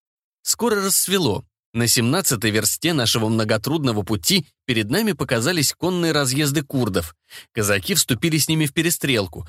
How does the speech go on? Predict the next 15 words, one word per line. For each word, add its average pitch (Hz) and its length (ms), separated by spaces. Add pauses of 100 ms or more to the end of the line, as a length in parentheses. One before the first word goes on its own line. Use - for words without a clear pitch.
(160)
и 120 100
курды 175 320
легко 107 360
отступили 156 520
дальше 135 320
по 139 140
дороге, 117 420
заманивая 117 640
наши 113 300
войска 113 380
вслед 123 280
за 120 100
собой 123 340
навстречу 120 500
опасности. 101 640